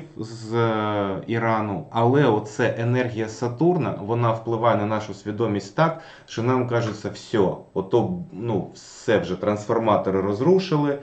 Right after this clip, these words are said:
там все електрику розрушили". Це завжди буває на аспектах Сатурна, які розходяться. В приватних консультаціях ця людина не вірить, що в неї щось зміниться.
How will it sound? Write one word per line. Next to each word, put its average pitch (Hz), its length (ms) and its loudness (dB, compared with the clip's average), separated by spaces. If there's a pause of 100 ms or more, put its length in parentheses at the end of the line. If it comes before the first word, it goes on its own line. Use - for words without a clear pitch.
(320)
там 98 220 0
все 120 240 0
електрику 107 480 0
розрушили". 131 640 2 (400)
Це 147 200 4
завжди 143 500 2
буває 123 720 4
на 110 180 0
аспектах 120 580 -2
Сатурна, 120 640 2
які 104 320 0
розходяться. 104 760 0
В - 260 -16
приватних 117 520 2
консультаціях 120 960 0
ця 117 160 0
людина 110 400 2
не 113 200 2
вірить, 151 520 2 (260)
що 104 220 -4
в 98 60 -4
неї 120 260 2
щось 110 300 0
зміниться. 92 720 -4